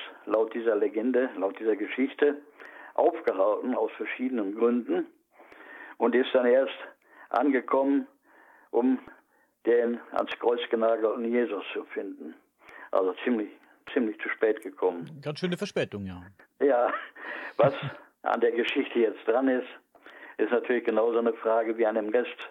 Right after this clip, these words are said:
Speaker 1: von den sogenannten Heiligen Drei Königen überhaupt. Das ist also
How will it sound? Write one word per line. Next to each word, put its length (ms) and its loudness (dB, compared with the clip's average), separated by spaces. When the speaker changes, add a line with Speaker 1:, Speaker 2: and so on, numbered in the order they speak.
Speaker 1:
von 140 -8
den 240 -6
sogenannten 440 -2
Heiligen 300 2
Drei 180 -2
Königen 400 -2
überhaupt. 500 2
Das 180 0
ist 240 0
also 560 4